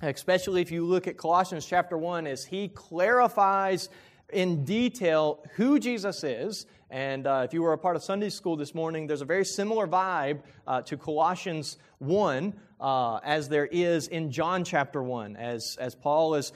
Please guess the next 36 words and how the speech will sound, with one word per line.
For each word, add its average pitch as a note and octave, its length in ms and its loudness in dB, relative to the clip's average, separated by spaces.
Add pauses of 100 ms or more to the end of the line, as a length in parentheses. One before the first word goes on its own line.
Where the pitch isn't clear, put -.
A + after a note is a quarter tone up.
(120)
addressing D3+ 640 0 (180)
the, C#3+ 120 -4
the C3+ 220 -4
deity E3+ 520 2
of D#3+ 140 -2
Christ F3+ 340 0
Jesus, E3+ 540 -4 (200)
uh, A#2+ 260 0
how D#3 360 0
He D#3 460 -2 (100)
has D3+ 180 -2
created E3 600 -2
all F3 160 4
things, E3+ 360 -4
how D3 160 -2
nothing E3+ 480 -2
was D#3+ 120 -4
created E3+ 460 -2
without D3+ 500 0
Him, F3 380 -6 (140)
how C3+ 160 0
all E3+ 240 4
things E3+ 280 -6
hold F#3+ 380 -2
together D#3 600 -2 (180)
through G3 340 0
Him. F3 440 -2 (240)
Uh, A#2 320 0
but C3+ 160 -2
this A#3+ 220 8
Gnostic A#3 560 2
system A3 520 0 (920)
that C#3+ 160 0
Paul F#3 260 4
is E3 100 -2
addressing D#3+ 640 -4